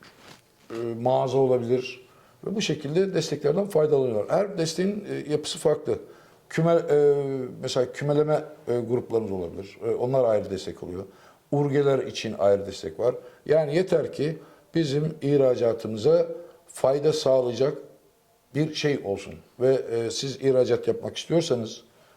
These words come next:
bir ülkede yapılanmak istiyorsanız, Türkiye Devleti'nin burada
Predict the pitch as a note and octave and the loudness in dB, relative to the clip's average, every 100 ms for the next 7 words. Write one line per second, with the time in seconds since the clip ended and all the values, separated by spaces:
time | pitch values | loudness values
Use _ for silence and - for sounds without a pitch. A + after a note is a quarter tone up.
0 | _ C3+ C3+ B2+ - A2 A2 G#2+ A#2+ B2 | _ 0 2 0 0 0 0 2 0 0
1 | B2 - D3 - G#2+ C3 - - _ _ | -6 -4 -4 -4 -6 -8 -12 -20 _ _
2 | - E3+ - A2+ A#2 C3+ A2+ - A2+ C#3+ | -4 -4 -2 -2 2 2 0 -4 -6 -4
3 | F3 - - _ _ C#3 C3 C3 C#3+ | -4 -8 -20 _ _ 0 2 4 2